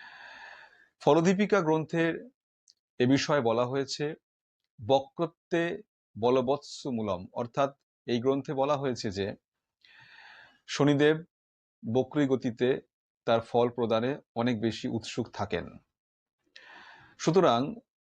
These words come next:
retrogression of Saturn বা স্যাটার্ন তার retrogression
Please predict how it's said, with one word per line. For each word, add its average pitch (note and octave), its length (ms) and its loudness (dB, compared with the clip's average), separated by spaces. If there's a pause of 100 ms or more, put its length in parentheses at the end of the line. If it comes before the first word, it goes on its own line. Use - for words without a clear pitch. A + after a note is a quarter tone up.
(520)
retrogression E3 720 0
of C3 160 -2 (180)
Saturn A#2+ 600 -2
বা A2 320 0 (160)
স্যাটার্ন C3+ 500 0
তার C3 160 0
retrogression A#2+ 720 -4